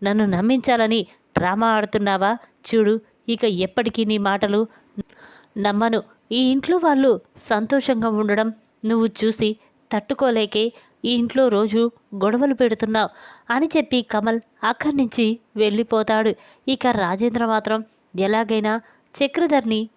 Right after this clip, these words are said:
బయటికి తీసుకురావాలనుకున్నాను. పల్లవి వాళ్ళ నాన్న మీద ఉన్న ప్రేమతో ఇలా పిచ్చి పిచ్చిగా చేస్తుంది. చక్రధర్ని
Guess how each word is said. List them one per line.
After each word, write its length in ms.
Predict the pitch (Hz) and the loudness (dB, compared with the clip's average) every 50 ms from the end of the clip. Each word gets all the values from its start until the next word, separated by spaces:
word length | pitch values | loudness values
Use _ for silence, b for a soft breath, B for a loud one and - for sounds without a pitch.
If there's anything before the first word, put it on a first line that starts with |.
| _ - | _ -8
బయటికి 420 | 208 190 196 196 214 202 233 214 233 | -4 -2 0 0 0 -2 -4 -6 -4
తీసుకురావాలనుకున్నాను. 1160 | - 226 226 220 - - 220 220 208 214 220 220 220 214 208 - 220 208 214 214 220 220 190 b b b b _ _ - - | -2 -2 -4 -4 -4 -2 0 0 0 0 0 0 0 -2 -2 -4 -4 -2 -2 -2 -2 -2 -4 b b b b _ _ -4 -2
పల్లవి 440 | 208 202 214 226 214 220 226 233 b b b b _ - | 0 0 0 0 2 0 -2 -2 b b b b _ -4
వాళ్ళ 200 | 214 233 240 247 | -2 -2 0 0
నాన్న 340 | 247 226 226 226 254 277 285 | 0 0 -2 -2 0 0 0
మీద 200 | 269 269 254 247 | 0 0 0 0
ఉన్న 260 | 240 226 233 220 226 | 0 0 0 -2 -2
ప్రేమతో 600 | 220 220 - 202 214 226 233 233 - 226 226 226 b b b b b _ - | -4 -2 -2 -2 -2 -2 -2 -2 -2 -2 -2 -2 b b b b b _ 0
ఇలా 300 | 320 311 294 277 285 277 - _ _ _ - | 2 2 2 2 0 -2 -8 _ _ _ -6
పిచ్చి 240 | 220 196 - - 269 | -6 -6 -6 -6 -6
పిచ్చిగా 480 | - 254 226 - 233 208 214 220 226 226 - _ _ _ - - | -4 -6 -4 -4 -2 -2 0 0 -2 -4 -8 _ _ _ -8 -4
చేస్తుంది. 560 | 240 226 220 - - 247 233 226 233 208 B B B B B _ - | -2 -2 -2 -2 -2 -2 0 0 0 -2 B B B B B _ -4
చక్రధర్ని 720 | - 226 214 - 240 247 240 247 240 220 220 233 208 185 | -4 -4 -2 0 0 0 2 0 0 0 -2 -2 -2 -4